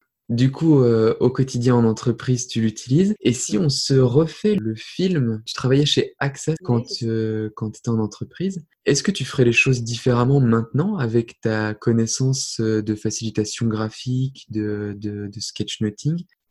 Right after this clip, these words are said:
Speaker 2: Euh, je pense que j'irai plus loin, oui, en effet. Euh, je vais te donner un exemple très concret de, de comment j'ai intégré, euh, notamment la, la, les outils de pensée <laughs> visuelle, euh, dans mes cahiers des charges. Quand,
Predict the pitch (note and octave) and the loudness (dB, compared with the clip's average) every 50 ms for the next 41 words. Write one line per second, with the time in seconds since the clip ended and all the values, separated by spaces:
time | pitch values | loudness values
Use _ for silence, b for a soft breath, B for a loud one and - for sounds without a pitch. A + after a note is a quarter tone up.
0 | _ _ _ _ _ _ _ - C#3 F3 G3+ G3+ G3+ G3 F#3 G3 G#3 A3 - A#3+ | _ _ _ _ _ _ _ -4 2 6 8 8 8 8 6 4 2 2 2 -2
1 | - - G3 F3 F3+ E3 E3+ E3+ E3+ - - F3 E3+ F#3+ A#3+ B3+ A3 F#3 F3 F3+ | 0 0 0 0 0 -2 -2 -4 -6 -8 -10 -6 -2 2 4 6 6 6 4 4
2 | G3 G3 F3 E3+ F3 F3+ - B3+ B3 B3 B B B B B B - - G3 F#3+ | 2 2 2 0 -4 -4 -2 -4 -4 -4 B B B B B B 4 4 4 6
3 | G3 A#3+ A#3+ - A#3+ G#3 A3+ A3+ A#3+ A#3+ A3+ A3 G#3+ G3+ G#3+ A3 A3 A3 - - | 4 2 0 0 2 4 6 6 6 6 6 4 4 4 4 2 2 0 -2 0
4 | A#3+ A3 A3 G#3 G3+ G3+ - - A#3+ A3+ G3+ F#3+ F3+ E3+ D#3+ E3+ E3+ E3+ E3 - | 0 0 2 2 0 0 2 0 0 2 4 2 2 2 -2 -4 -4 -4 -2 -2
5 | G3+ F3+ F#3+ G3 G3 F#3+ F#3+ F3+ F#3 F#3 F3+ F3 G3+ G#3 G3+ F3+ E3 D#3+ E3 E3 | -2 0 0 -2 -2 -2 -4 -2 -2 -2 -2 2 2 2 2 2 0 -2 -4 -4
6 | D#3+ E3+ E3+ F#3 F#3+ F#3+ F3 D#3+ D#3+ D#3 D3+ D#3 D#3 D#3 D3 D3 C#3+ C#3+ C#3+ D3 | -6 -6 -6 -4 -4 -4 -4 -4 -6 -6 -8 -10 -10 -10 -12 -12 -14 -16 -14 -14
7 | E3 E3+ E3 F3+ F3+ - - - - - A3 - - - - - - - A3 G3+ | -14 -14 -14 -16 -8 -6 -6 -2 0 0 0 0 -2 -4 -4 -6 2 2 2 2
8 | G#3+ - G#3 G#3 G3+ - - G3+ A3+ A3+ A#3 A#3 A3 F#3 F3 F3 E3+ D#3+ - F3+ | 2 -2 -6 -8 -8 -8 2 4 6 6 8 6 6 4 4 2 0 -2 -2 -2
9 | F3+ F3+ F3+ - F#3+ F#3 F#3 F3 F#3 F3+ - - B3+ C4 A#3+ F#3 F3+ - - F#3 | -2 0 2 4 4 4 4 4 0 -2 0 -2 -2 0 -2 -2 -4 -4 -4 -2
10 | F3+ F3 F3 | -2 -4 -6